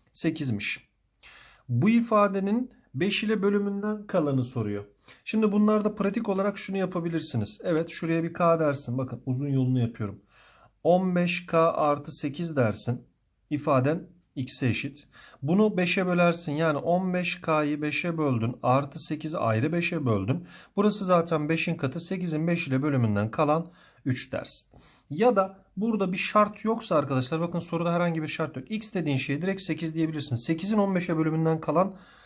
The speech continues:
yine sekizdir. Mesela yedinin dokuz ile bölümünden kalan yedidir. üçün iki ile bölümünden kalan üçtür.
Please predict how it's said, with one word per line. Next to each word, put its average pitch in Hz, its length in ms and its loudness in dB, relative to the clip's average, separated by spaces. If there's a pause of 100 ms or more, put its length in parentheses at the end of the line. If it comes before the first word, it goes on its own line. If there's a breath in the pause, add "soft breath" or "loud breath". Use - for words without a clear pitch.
(240 loud breath)
yine 170 320 4 (200 loud breath)
sekizdir. 139 500 -2
Mesela 190 440 2
yedinin 185 600 0 (320 loud breath)
dokuz 202 300 0
ile 185 160 2
bölümünden 151 460 2
kalan 165 320 0
yedidir. 127 520 2 (340 loud breath)
üçün 202 480 -2
iki 185 260 -2
ile 185 180 2
bölümünden 147 480 4
kalan 175 480 0
üçtür. - 420 -6